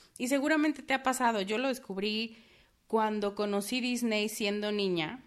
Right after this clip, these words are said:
porque yo veía folletos y veía, eh, el corto que está al final de la película de Pocahontas, <laughs> me acuerdo perfecto,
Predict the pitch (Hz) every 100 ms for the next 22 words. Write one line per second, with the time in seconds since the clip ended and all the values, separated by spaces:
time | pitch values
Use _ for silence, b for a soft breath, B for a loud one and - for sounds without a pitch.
0 | _ _ - 208 208 208 196 190 196 233
1 | 262 285 277 262 247 240 240 202 180 175
2 | 180 185 - 202 196 202 226 240 240 240
3 | 247 247 B B B - 202 202 - -
4 | - 214 208 202 226 226 233 240 202 -
5 | 202 202 208 214 220 202 202 196 202 208
6 | 190 185 180 190 180 165 165 185 180 226
7 | - 277 277 330 339 - _ - - -
8 | 208 208 220 196 185 190 185 -